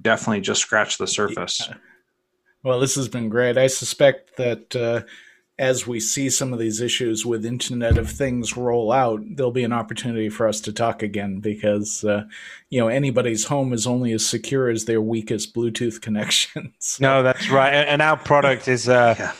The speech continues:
Speaker 3: is already taking great steps to, to secure people's homes. We're only gonna continue to, to build it out. But yeah, thank you guys so much for having me on.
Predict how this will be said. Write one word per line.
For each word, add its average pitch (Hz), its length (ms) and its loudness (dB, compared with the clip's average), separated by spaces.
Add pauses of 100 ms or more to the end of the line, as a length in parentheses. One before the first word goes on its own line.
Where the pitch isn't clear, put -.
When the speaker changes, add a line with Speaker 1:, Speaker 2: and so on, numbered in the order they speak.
Speaker 3:
is 131 160 2
already 135 380 6
taking 127 480 4
great 127 320 4
steps 123 360 2
to, 120 320 4
to - 180 -4
secure 123 500 2
people's 117 400 -2
homes. 120 600 0 (460)
We're 113 280 4
only 113 120 2
gonna 110 200 4
continue 110 460 -4
to, 110 180 -2
to - 180 -6
build 110 220 2
it 104 120 -2
out. 110 280 2
But 98 120 -6
yeah, 113 160 6
thank 117 320 0
you 117 60 -6
guys 113 260 4
so 120 200 2
much 117 320 0 (420)
for 110 160 0
having 110 300 2
me 110 80 2
on. 107 260 0